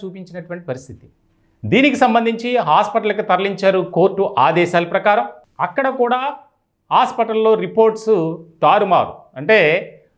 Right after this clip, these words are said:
అప్పటి ప్రభుత్వానికి అనుకూలంగా ఇచ్చారు అనేది ప్రధానమైనటువంటి ఆరోపణగా, విమర్శగా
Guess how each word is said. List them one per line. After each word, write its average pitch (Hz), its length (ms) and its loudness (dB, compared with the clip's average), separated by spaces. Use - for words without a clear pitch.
అప్పటి - 340 2
ప్రభుత్వానికి 226 680 0
అనుకూలంగా 202 500 0
ఇచ్చారు 147 680 -4
అనేది 185 460 2
ప్రధానమైనటువంటి 214 1080 -2
ఆరోపణగా, 190 680 2
విమర్శగా 165 720 -2